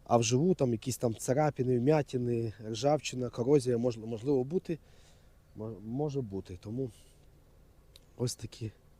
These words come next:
реалії. Всім дякую за увагу. На сьогоднішній день такий ринок.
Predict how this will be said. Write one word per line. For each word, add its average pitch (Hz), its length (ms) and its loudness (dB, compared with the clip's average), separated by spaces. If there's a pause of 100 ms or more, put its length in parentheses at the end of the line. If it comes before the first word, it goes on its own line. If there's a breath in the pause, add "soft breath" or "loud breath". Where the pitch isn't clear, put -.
реалії. 95 480 -2 (500 loud breath)
Всім 147 280 2
дякую 123 400 4
за 117 120 2
увагу. 180 440 4 (640 soft breath)
На 120 80 2
сьогоднішній 143 420 2
день 123 200 2
такий 131 260 0
ринок. 190 360 4